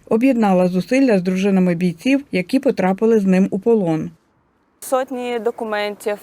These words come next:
Speaker 2: е, подаємо на координаційний штаб, інформаційне бюро, Міністерство оборони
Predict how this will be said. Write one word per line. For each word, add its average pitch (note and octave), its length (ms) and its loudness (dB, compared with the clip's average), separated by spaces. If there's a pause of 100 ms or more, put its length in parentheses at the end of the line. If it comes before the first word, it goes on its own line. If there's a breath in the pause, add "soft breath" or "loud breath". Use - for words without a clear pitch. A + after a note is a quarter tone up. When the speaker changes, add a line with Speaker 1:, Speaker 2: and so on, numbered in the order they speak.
Speaker 2:
е, G3+ 360 -2 (120)
подаємо G#3 640 -4
на G#3 140 -8
координаційний A#3 720 -6
штаб, G3+ 480 -4
інформаційне A#3 640 -10
бюро, A3 380 -2
Міністерство G#3+ 640 -8
оборони G#3+ 560 -4